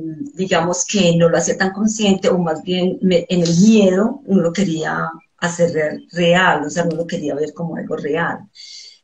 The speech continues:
Y, y pienso que todo llega en su momento. Entonces, cuando llega como esa,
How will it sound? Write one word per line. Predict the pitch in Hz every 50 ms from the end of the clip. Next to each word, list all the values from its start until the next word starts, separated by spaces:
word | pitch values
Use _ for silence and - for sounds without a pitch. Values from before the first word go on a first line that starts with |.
| _ _
Y, | - 202 190 190 185 185 185 185 175 175 180 175 - - - -
y | 202 196 202
pienso | 196 185 180 - 226 220
que | 214 202
todo | 202 - 165 160 170 -
llega | 190 190 196 196
en | 190
su | 196 190 180
momento. | 170 156 151 151 165 165 165 160 147 143 - 135 139
Entonces, | 147 143 - 165 165 165 165 196 196 202 202 - -
cuando | - 190 180 170 170 170 170 170
llega | 170 170 180 170 170 165 180 185
como | - 208 190 170 165 156
esa, | 156 156 151 151 - - 175 180 185 180 175 -